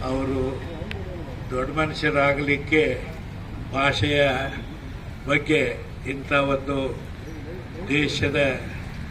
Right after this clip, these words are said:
ಅನೇಕ ಜನರ ಮನಸ್ಸನ್ನು ಒಡೆಯುವ ಕೆಲಸ ಮಾಡದೆ ಈ ಕಾರ್ಯದಲ್ಲಿ ತಾವು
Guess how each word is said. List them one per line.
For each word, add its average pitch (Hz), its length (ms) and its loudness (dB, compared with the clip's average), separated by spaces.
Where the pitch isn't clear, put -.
ಅನೇಕ 151 480 2
ಜನರ 143 300 2
ಮನಸ್ಸನ್ನು 143 600 -2
ಒಡೆಯುವ 143 340 2
ಕೆಲಸ 131 380 -2
ಮಾಡದೆ 139 480 0
ಈ - 280 0
ಕಾರ್ಯದಲ್ಲಿ 139 760 0
ತಾವು 127 280 -2